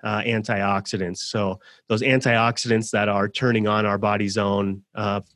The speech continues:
free radical and, and oxidant scavenging mechanisms. And then the last thing I should talk about too are healthy fats. You know, our brain, if we were to dry it down and, and, and segregate it out, is about sixty percent fat. Um,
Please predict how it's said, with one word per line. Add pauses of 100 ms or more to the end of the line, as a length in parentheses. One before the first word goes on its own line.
(180)
free
radical
and,
and
oxidant
scavenging
mechanisms. (800)
And
then
the
last
thing
I
should
talk
about
too
are
healthy
fats. (440)
You
know,
our
brain,
if
we
were
to
dry
it
down
and,
and, (120)
and
segregate
it
out,
is
about
sixty
percent (220)
fat. (800)
Um,